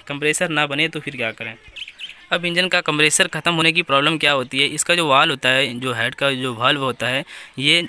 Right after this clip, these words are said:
असल में जो एग्जॉस्ट वाल्व होता है वो जल जाते हैं और उसमें गड्ढे आ जाते हैं, उसमें, अ,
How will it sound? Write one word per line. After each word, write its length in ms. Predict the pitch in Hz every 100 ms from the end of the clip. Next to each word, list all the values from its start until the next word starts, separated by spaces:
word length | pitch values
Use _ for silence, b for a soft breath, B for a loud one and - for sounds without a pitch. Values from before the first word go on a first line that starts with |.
| -
असल 320 | 127 156 156
में 260 | 156 156
जो 200 | 139 139
एग्जॉस्ट 480 | - 131 139 156 -
वाल्व 220 | 139 143
होता 160 | 135 143
है 60 | 147
वो 240 | 156 135
जल 260 | 127 143 139
जाते 280 | 120 -
हैं 160 | 143 160 B B B
और 100 | 131
उसमें 300 | 147 165 147
गड्ढे 260 | 131 135 156
आ 140 | 139
जाते 300 | 135 123 139
हैं, 140 | 151
उसमें, 320 | 147 127
अ, 20 | 139